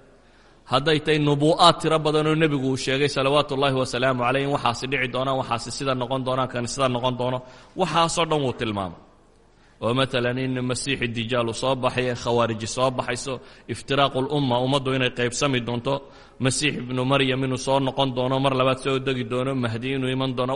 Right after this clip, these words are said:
wax badan buu nebigu ka warramay salawaatullaahi wasalaamu calayh.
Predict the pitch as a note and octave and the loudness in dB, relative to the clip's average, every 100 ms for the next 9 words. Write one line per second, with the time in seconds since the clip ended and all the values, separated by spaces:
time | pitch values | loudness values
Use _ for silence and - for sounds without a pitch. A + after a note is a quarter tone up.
0 | A3+ A3 D3 D#3 D#3+ D3 D3 C3+ A#2+ C3+ | 2 2 4 2 2 2 0 0 0 0
1 | A#2 A#2+ A2+ A#2+ B2+ A#2+ A#2+ A2+ G#2+ G2+ | 0 0 -2 0 2 2 0 0 0 0
2 | G#2 G#2 G2+ F#2 F#2 D#2+ | -2 -2 -2 -6 -8 -12